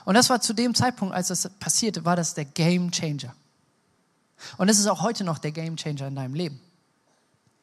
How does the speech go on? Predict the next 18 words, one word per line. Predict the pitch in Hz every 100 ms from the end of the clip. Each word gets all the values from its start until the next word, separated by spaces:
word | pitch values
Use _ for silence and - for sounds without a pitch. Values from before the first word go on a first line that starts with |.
| - _ _ _ _ - - -
Warum | 196 269
war | 269
das | 262 -
damals | 220 214 185
der | 180
Game | 170 165
Changer? | - 127 123 131 _ _ _ _ _ _ - -
Wir | 165
müssen | 180 185
wissen, | 233 - 208 277 - - - - - _ _ _ _ _ -
dass | 190 - - _ _ _ _ _ -
das | 151
Volk | - - 233 220 226
Gottes | 127 - 180 - - - - - - - - _ _ - _ _ - _ _ _ - -
zu | - 160
Beginn | 139 143 120 139 160 _ _ _ - - _ _
gefangen | - 175 240 175 123
war. | 120 -